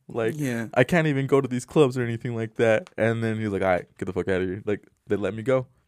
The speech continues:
Speaker 1: But, like, I wasn't drinking or anything like that.
Speaker 2: Yeah.
Speaker 1: But, like, I, I can, I see how easy it is to get caught up downtown.
Speaker 2: Yeah, fuck yeah. It's horrible.
Speaker 1: And then, to me,
Speaker 2: And
Speaker 1: I'm
Speaker 2: then
Speaker 1: just
Speaker 2: especially now, since it's, like, the holidays, like,
Speaker 1: Yeah.
Speaker 2: soon downtown is gonna be so fucking packed.
Speaker 1: Mm-hmm.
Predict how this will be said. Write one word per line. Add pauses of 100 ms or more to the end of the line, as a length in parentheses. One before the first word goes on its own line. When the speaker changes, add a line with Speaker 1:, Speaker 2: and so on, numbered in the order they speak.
(400)
Speaker 1:
But,
like,
I
wasn't
drinking
or
anything
like
that. (100)
Speaker 2:
Yeah. (280)
Speaker 1:
But,
like,
I, (100)
I
can,
I
see
how
easy (380)
it
is (440)
to
get
caught
up
downtown. (180)
Speaker 2:
Yeah,
fuck
yeah. (200)
It's
horrible. (360)
Speaker 1:
And
then, (400)
to
me,
Speaker 2:
And
Speaker 1:
I'm
Speaker 2:
then
Speaker 1:
just
Speaker 2:
especially
now,
since
it's,
like,
the
holidays,
like,
Speaker 1:
Yeah.
Speaker 2:
soon
downtown
is
gonna
be
so
fucking
packed.
Speaker 1:
Mm-hmm.